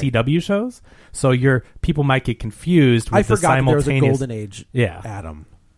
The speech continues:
Speaker 2: which is just silly.
Speaker 1: Right.
Speaker 2: Uh, yeah, so the, uh, now all these characters are tasked with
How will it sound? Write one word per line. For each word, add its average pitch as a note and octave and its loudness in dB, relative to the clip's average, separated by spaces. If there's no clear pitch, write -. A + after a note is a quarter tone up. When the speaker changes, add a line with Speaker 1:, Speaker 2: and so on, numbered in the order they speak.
Speaker 2:
which - -6
is F2 -10
just F#2 -8
silly. C#2 -6
Speaker 1:
Right. A#2 -6
Speaker 2:
Uh, A#2 0
yeah, G3 0
so A3 0
the, G3 -2
uh, F#3 -4
now G3+ 2
all G#3 4
these F#3 0
characters D#3+ 0
are D3+ -4
tasked C#3 -6
with A#2+ -8